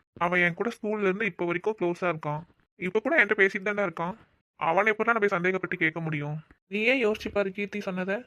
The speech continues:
அவ என்ன சொன்னா? "இவங்க தான் பண்ணிருப்பாங்கன்னு சொன்னா யாருமே நம்ப மாட்டாங்க. நான் தான் அவங்க மேல பழி போடுவேன்னு சொல்லுவாங்க"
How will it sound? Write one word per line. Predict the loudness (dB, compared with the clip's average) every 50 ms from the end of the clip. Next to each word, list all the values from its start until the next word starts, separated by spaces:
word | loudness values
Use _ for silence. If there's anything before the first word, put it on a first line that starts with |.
| _ _ _ _ _ _ _ _
அவ | -4 -2 0 2 2
என்ன | 2 2 0 0 -2
சொன்னா? | -2 -2 -4 -2 -2 -2 -4 -6 -8 _ _ _ _ _ _ _ _ _ -4
"இவங்க | -2 0 0 2 2 2 4
தான் | 4 4 4 4
பண்ணிருப்பாங்கன்னு | 4 2 4 4 2 0 0 0 -2 -2 0 -2 -4 -4 -4
சொன்னா | -4 -4 -2 -2 -2 0
யாருமே | 0 0 0 0 0 0 -2 -2 -2
நம்ப | -2 -2 -2 -2
மாட்டாங்க. | -2 -2 -2 -2 0 0 0 0 -2 -2
நான் | -2 0 0 0 0 0
தான் | 0 0
அவங்க | 0 -2 -2 -2
மேல | -2 -2 -2 -2 -4
பழி | -4 -4 -2 -2 -2
போடுவேன்னு | 0 0 0 0 0 -2 -2 -4 -4 -4
சொல்லுவாங்க" | -4 -4 -4 -4 -2 -2 -2 -2 -2 -2 -2 -2